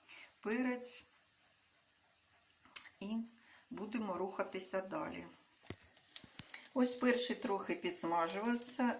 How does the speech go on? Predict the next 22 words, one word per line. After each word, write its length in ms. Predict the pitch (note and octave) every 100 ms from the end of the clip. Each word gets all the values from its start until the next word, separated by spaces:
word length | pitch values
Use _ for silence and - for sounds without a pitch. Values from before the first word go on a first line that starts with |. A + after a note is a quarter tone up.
| -
підсмажився, 800 | G#3+ G3+ G3+ F#3+ F#3 G#3 A3+ A#3
я 180 | A3 A3
його 240 | A3+ A#3+
повернула. 680 | A3+ A3 A3 A3 A3 A3 G#3+
Ось 160 | A3 A#3+
бачите, 500 | C4 C4 - - G3 - - - - - - -
олії 340 | G3+ A3 C4+ G#3+
зовсім 540 | F3+ G3+ - F3+ E3
нема. 360 | D#3+ D#3 D#3 D#3 - - - - - - - - - -
Так, 240 | G3+ F#3+ F3+ F#3+
другий. 500 | G3 F#3+ F#3 G#3+ A#3 - - - - - -
О, 340 | F#3 F#3+ A#3+
і 140 | A#3+ F#3+
другий 460 | F3 F#3 G3 A3+ A#3 -
добре 400 | - G#3 G#3+ G#3
підсмажився. 1000 | G3+ G#3 F#3+ G#3 G3 F#3+ F#3 F#3 - F#3 - - - - -
Наша 300 | C4+ C#4+ C#4+
мета, 300 | C#4 C#4+ D#4+
щоб 220 | - B3+ - A3+ F#3+
вони 260 | G#3+ A#3 C4+
стали 420 | - A#3+ A#3+ A#3
м'якенькі. 840 | A3 A#3 - F3+ D#3 D3+ D3+